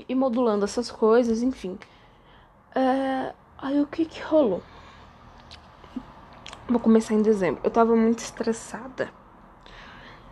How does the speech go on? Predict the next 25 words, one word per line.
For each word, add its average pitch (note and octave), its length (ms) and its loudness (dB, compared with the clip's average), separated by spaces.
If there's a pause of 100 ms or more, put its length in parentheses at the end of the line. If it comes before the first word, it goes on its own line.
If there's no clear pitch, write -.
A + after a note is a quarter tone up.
(280)
Porque G3+ 680 0
eu A3 80 4
ti-, - 220 -4
ia, G#3 260 4 (600)
meu C4 160 4
amigo A#3 520 0 (440)
Rafael, G#3 480 0
a G#3 40 2
gente, A3 380 -4 (1200)
a B3 60 -2
gente B3+ 360 2
em C4 200 4
junho A#3+ 400 2
criou, A#3+ 180 2
tipo, B3 220 -6
uma C4 80 -2
sociedade, A3 800 2
criou G#3+ 280 -4
uma G3+ 320 -4
produtora G3+ 560 -2
chamada F#3 380 -4
Ponto A3+ 200 -8
e B3+ 40 -10
Vírgula A3 260 4
Produções. - 760 -10